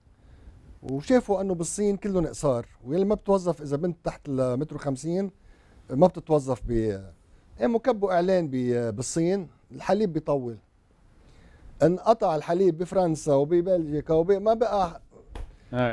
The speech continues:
Speaker 1: انقطع
Speaker 2: خبر.
Speaker 1: الحليب، صار احكي له على الصين. بأمريكا إنتاج الذرة، زيت الذرة، أكبر إنتاج عالمي بزيت الذرة والذرة هو بأمريكا. وشافوا أوروبية مش عم ياخدوا زيت الذرة من عندهم،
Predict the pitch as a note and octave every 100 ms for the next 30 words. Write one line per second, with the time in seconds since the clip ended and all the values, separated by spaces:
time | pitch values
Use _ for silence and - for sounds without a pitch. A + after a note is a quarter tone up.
0 | B2+ - A3 A3 F#3+ F#3 A3 G#3 G#3+ G3
1 | G#3 E3 C3 - B2 - - - - -
2 | _ - E3 G3+ A#3 A3 F#3+ F3 F3+ -
3 | C#3+ - F#3 F#3+ F3 - - - G#2 A#2+
4 | B2 G2 _ _ _ _ _ _ - G#2+
5 | C#3 C3 F2 F#2+ - _ _ _ - -
6 | - - G#3 D#3 D3 D#3 F#3 D3 B2 D#3+
7 | C#3 A#2 A2+ D3 C#3 C3+ C#3+ C#3+ D3+ C#3
8 | - B2 B2 A#2 C#3 C3+ C#3 D3 D#3 E3+
9 | - A2 G2 - F2 - - - - -
10 | - - - - - A2+ B3+ C#4 A#3 A3
11 | A3 B3+ A#3 A3+ A#3 B3+ B3 E3+ D#3 C#3+
12 | C3 C#3+ C#3 B2 C3+ B2+ A#2+ A#2 A2 A2